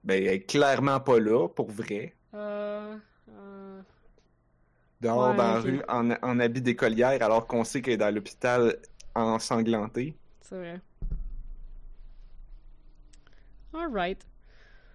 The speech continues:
Speaker 2: Fait que si on va arrêter là, ben après ça, c'est la partie deux, qui, dont j'aime beaucoup le titre parce que ça dit Weaving a Story, the Oral Stage. Puis le stade oral, c'est déjà un, un concept de psychanalyse. <laughs>
Speaker 1: Évidemment.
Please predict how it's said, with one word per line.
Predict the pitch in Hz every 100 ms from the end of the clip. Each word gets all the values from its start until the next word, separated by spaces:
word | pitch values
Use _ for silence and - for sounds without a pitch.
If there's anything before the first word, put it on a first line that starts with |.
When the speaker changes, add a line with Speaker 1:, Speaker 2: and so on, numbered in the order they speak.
| - _
Speaker 2:
Fait | - 220
que | 240
si | 220 269
on | 277
va | 294
arrêter | 294 294 277
là, | 294
ben | 269
après | 247 233
ça, | 269
c'est | 269
la | 262
partie | 233 _ 226 - _ 220
deux, | 202 220 277 403 _ _ _ _ _ _ _ _ -
qui, | 233
dont | 190 214
j'aime | 226 226
beaucoup | 226 285
le | 262
titre | - 277 -
parce | 208 -
que |
ça | 196 196
dit | 185
Weaving | 196 214 214 220 214
a | 196
Story, | - 196 190 196 190
the | 190 -
Oral | 185 185 185 180
Stage. | - 190 208 214 - - -
Puis | 170
le | 165
stade | - 185
oral, | 185 170 185 190
c'est | - 170
déjà | 170 170 180
un, | 180 175 -
un | 202
concept | 190 220 202 - 220 -
de | 214
psychanalyse. | 226 - - 240 214 214 233 277 - - - -
<laughs> | 262 - 262 - _ - _ _ _ - _ _
Speaker 1:
Évidemment. | 107 98 95 - -